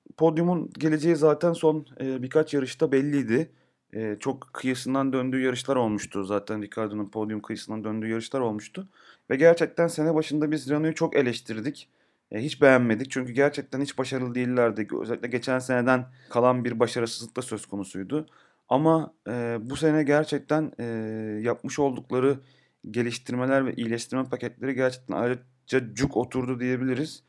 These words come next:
Son dönemde gerçekten Renault motoru iyi işler çıkartıyor. Aynı şekilde Ricardo'nun yanında Ocon da bu yarış, e, iyi gidiyordu. Yarışa yedinci sırada başlamıştı. E, hatta yarışta altıncı sırada ilerlerken de,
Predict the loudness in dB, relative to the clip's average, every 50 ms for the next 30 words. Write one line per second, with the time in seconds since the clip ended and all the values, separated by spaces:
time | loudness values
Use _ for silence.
0 | _ -8 -6 -4 -2 0 0 0 0 0 2 2 2 2 0 -2 -6 -4 0 0
1 | 0 0 -2 -6 _ _ _ -14 -6 -4 -2 0 0 0 0 -2 -2 -4 -2 -2
2 | -2 -2 -2 -2 -2 0 0 0 0 0 -4 -6 -4 -4 -4 -4 -6 -4 -4 -4
3 | -4 -4 _ _ -20 -20 -20 _ _ _ -4 -2 -2 -2 -2 -2 -4 -6 -6 -4
4 | -2 0 0 0 0 2 2 2 2 2 0 -2 -2 -2 -2 0 0 2 2 0
5 | 0 2 2 2 4 6 4 4 4 2 -4 _ _ _ _ _ _ -10 -4 0
6 | 2 2 2 0 -2 -6 -6 -10 _ -8 -6 -4 -4 -4 -4 -4 -4 -4 -4 -6
7 | -6 -6 -6 -4 -2 -2 0 0 0 2 2 2 2 2 0 -2 -2 -4 -2 0
8 | 0 0 0 0 0 0 2 2 2 0 0 0 0 2 2 2 2 0 -2 -2
9 | -4 -4 -4 -4 -4 -2 0 0 0 0 -2 -10 -20 -20 -20 -20 _ _ _ -6
10 | -4 -2 0 0 0 -2 0 0 2 2 2 0 0 2 4 6 6 6 4 2
11 | -2 -4 -4 0 0 2 4 6 4 6 8 8 6 8 8 6 4 4 2 0
12 | -2 0 2 0 0 0